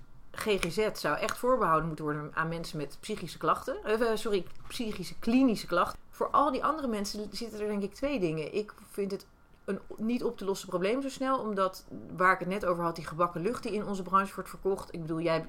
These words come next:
kent ze denk ik ook. Van die mensen in onze hoek die dus op Instagram in vijf stappen naar je huppelde pup. In drie stappen, nou, d-, het gaat ge-, gelukkig tegenwoordig heel vaak over business. Daar kan ik me dan nog minder over.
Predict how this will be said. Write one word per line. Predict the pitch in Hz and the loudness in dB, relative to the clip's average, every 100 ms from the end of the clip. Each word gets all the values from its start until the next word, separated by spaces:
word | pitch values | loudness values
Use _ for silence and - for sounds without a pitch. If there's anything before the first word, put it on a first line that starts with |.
| - | -6
kent | 202 190 | -4 -4
ze | 170 | -4
denk | 165 151 | -4 -4
ik | - | 2
ook. | 156 254 - | 2 2 -2
Van | - 185 | -6 -4
die | 180 | -2
mensen | 185 180 - - | -2 -2 -4 -2
in | 185 | -2
onze | - 226 180 | -2 -2 -2
hoek | 170 247 - - - | 0 0 -2 -12 -8
die | 190 175 | -4 -2
dus | 160 | -2
op | 165 | -2
Instagram | 196 208 196 170 160 147 135 - - - - - - - - | -2 -4 -2 0 2 0 -6 -14 -18 -16 -16 -16 -12 -12 -8
in | 240 247 | -2 -2
vijf | 202 240 240 | 2 0 0
stappen | - 233 208 208 | 0 0 2 0
naar | 214 202 | 2 4
je | 190 | 2
huppelde | 262 269 247 - | 2 -2 -2 0
pup. | 254 254 - - - - | -2 -2 -8 -16 -14 -2
In | 247 220 | 0 2
drie | 151 240 | 0 -2
stappen, | - 226 214 196 170 | 0 2 2 4 2
nou, | 170 139 175 | 2 -2 -4
d-, | - - | -6 -6
het | 190 - | -8 0
gaat | 185 180 | 4 4
ge-, | - 185 170 | 2 -6 -6
gelukkig | - 190 208 208 | -6 -2 -2 -2
tegenwoordig | - 165 175 165 | -4 -2 0 0
heel | 175 170 | 0 0
vaak | 160 | 0
over | 175 160 151 | 0 -2 0
business. | 196 190 165 - | 0 0 -4 -4
Daar | 165 | -2
kan | 160 | -2
ik | |
me | 160 | 0
dan | 156 | -2
nog | 160 | -2
minder | 175 160 147 | -2 0 0
over. | 165 | -2